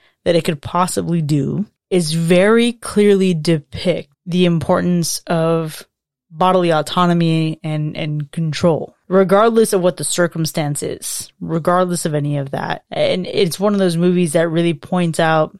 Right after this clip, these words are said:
hey, this is someone who is not being allowed to make decisions for themselves. W-, where are we now in time? And I'm so glad that things have changed the way that they have, but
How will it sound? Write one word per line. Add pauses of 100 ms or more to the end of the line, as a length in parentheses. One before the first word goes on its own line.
hey,
this
is
someone
who
is
not
being
allowed
to
make
decisions
for
themselves. (100)
W-,
where
are
we
now
in
time?
And
I'm
so
glad
that
things
have
changed
the
way
that
they
have, (120)
but